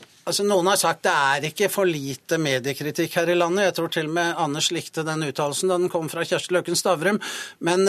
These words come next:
det er ikke nødvendigvis nok god mediekritikk. Det er viktig å gjøre en detaljert og konkret mediekritikk, ikke minst av medienes forståelse for tall og statistikk og metode, hvor det feiles hver eneste dag. Og det er dette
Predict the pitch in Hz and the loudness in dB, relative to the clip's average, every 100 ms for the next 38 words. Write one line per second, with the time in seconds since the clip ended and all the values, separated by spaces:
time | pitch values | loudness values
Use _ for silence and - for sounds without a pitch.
0 | - 170 185 170 143 175 185 311 392 196 | 0 0 2 2 2 2 2 2 2 2
1 | 170 175 202 170 170 - - - - 139 | 2 4 4 4 2 0 -8 -10 -8 -6
2 | 151 180 247 220 180 156 - 170 160 185 | -2 4 4 4 4 4 2 -2 0 0
3 | 156 180 170 196 208 - - 180 220 226 | 2 2 2 2 -2 -4 0 2 4 6
4 | 180 143 170 180 185 202 180 151 147 185 | 6 4 2 4 4 4 2 2 0 -2
5 | 208 185 190 151 190 190 170 156 151 160 | -2 -2 0 2 2 2 0 0 0 0
6 | 180 240 226 202 - 208 185 226 262 - | 0 0 -2 -2 2 2 4 4 4 4
7 | 165 190 147 143 170 202 - 233 - 165 | 4 4 2 0 -2 0 0 0 0 0
8 | 151 151 202 196 - 160 214 214 - - | 0 -2 -6 -8 -2 0 0 -2 -8 -10
9 | - 185 - 180 175 233 - 180 196 - | 2 2 4 2 4 2 4 2 0 -4
10 | - 190 220 - 240 170 202 294 - - | 2 2 2 0 0 2 4 2 0 -14
11 | - 180 214 - 196 139 185 143 143 165 | 0 2 2 2 2 4 2 4 4 4
12 | 190 190 123 131 - 175 147 147 139 - | 4 2 2 0 -2 0 2 2 0 -8
13 | - 185 170 190 208 220 185 - - 202 | -6 -2 4 4 4 2 -2 -2 2 2